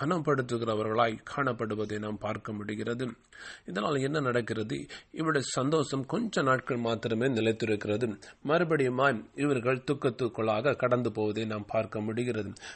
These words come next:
வேதத்தில் பாருங்க, ஒரு உதாரணத்தை நான் சொல்ல ஆசைப்படுகிறேன். சவுல் என்பவர் என்ன செய்தார்?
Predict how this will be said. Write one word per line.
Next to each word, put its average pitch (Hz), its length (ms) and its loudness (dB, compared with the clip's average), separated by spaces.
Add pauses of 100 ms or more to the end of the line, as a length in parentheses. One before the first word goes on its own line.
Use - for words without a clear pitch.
வேதத்தில் 143 420 0
பாருங்க, 127 380 4
ஒரு 117 100 2
உதாரணத்தை 127 560 2
நான் 110 160 -4
சொல்ல 113 280 0
ஆசைப்படுகிறேன். 120 720 0 (340)
சவுல் 180 360 0
என்பவர் 131 360 0
என்ன 139 200 0
செய்தார்? 113 600 0